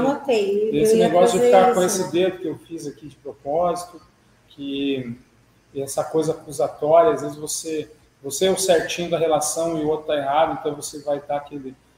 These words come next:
Speaker 1: de cima pra baixo, você é autoridade, você tá... você sabe,
Speaker 2: Sim.
Speaker 1: o outro é o, é o cocô do cavalo do bandido.
Speaker 2: É,
Speaker 1: É.
Speaker 2: eu, ó, eu anotei três coisas com relação a essa coisa da comunicação aberta.
Speaker 1: Eu
Speaker 2: Então,
Speaker 1: briguei
Speaker 2: como
Speaker 1: com a Silmaresa no programa hoje.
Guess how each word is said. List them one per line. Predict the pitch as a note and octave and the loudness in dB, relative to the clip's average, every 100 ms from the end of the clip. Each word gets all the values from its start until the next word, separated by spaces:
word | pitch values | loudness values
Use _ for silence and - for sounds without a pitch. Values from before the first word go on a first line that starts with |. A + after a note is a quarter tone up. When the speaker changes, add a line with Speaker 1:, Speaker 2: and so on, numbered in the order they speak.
| _ | _
Speaker 1:
de | - | -12
cima | B2+ E3+ E3+ E3 | -8 -4 -2 0
pra | E3 | 2
baixo, | C#3 C#3 D3+ E3+ E3 - E3 D#3+ - _ _ _ C3 | 2 4 4 4 0 -4 -8 -14 -18 _ _ _ -16
você | C3+ - | -10 -2
é | D#3+ | 0
autoridade, | D3 - C#3+ A#2+ C3+ D3+ D#3 - D3 | 0 -4 -8 -4 -2 0 0 -4 -12
você | C3+ D3 | -14 -12
tá... | D3+ C#3+ D3 | -10 -10 -10
você | C3 C3+ D3+ | -14 -14 -12
sabe, | - D3 D3 | -4 -2 -2
Speaker 2:
Sim. | C#3+ | -4
Speaker 1:
o | C#3 | -6
outro | D3 D3 | -6 -6
é | C3+ | -6
o, | B2 B2+ _ _ _ - | -6 -12 _ _ _ -12
é | |
o | C3+ | -12
cocô | - C3 D#3 | -8 -8 -6
do | D3 | -6
cavalo | - C#3 C#3+ C#3+ | -4 -2 0 -2
do | C3+ | -6
bandido. | C3+ C3 C3 E3+ F3+ E3+ E3 D#3+ D3 - - | -10 -10 -8 -2 0 -2 -4 -6 -8 -12 -12
Speaker 2:
É, | |
Speaker 1:
É. | G#3 C3+ C3+ G#3+ G#3+ G#3+ - - - | -8 -2 0 2 0 -4 -8 -20 -8
Speaker 2:
eu, | A3+ | -2
ó, | |
eu | G#3 G#3 | 0 0
anotei | A3+ A3 B3 | -2 -4 -6
três | A#3+ C4 D#4+ | -4 -6 -6
coisas | - D4 C#4+ | -6 -6 -6
com | D4 | -8
relação | C#4 B3+ B3+ | -6 -6 -6
a | |
essa | B3 B3 | -10 -10
coisa | - A#3 A3+ | -10 -10 -10
da | |
comunicação | A3+ A#3 A3+ A3+ A3+ A3+ A#3+ | -16 -12 -10 -10 -14 -16 -12
aberta. | A#3+ F#3+ D#3 | -10 -8 -10
Speaker 1:
Eu | - | -6
Speaker 2:
Então, | C#3+ | -4
Speaker 1:
briguei | D3 E3 | 0 2
Speaker 2:
como | F#3 | 2
Speaker 1:
com | |
a | |
Silmaresa | A3+ C4+ D4+ D4 C4+ | 0 -2 0 0 0
no | B3+ | -4
programa | B3 A#3 A#3+ A#3+ | -6 -4 -6 -6
hoje. | A3+ A3+ E3 | -10 -12 -18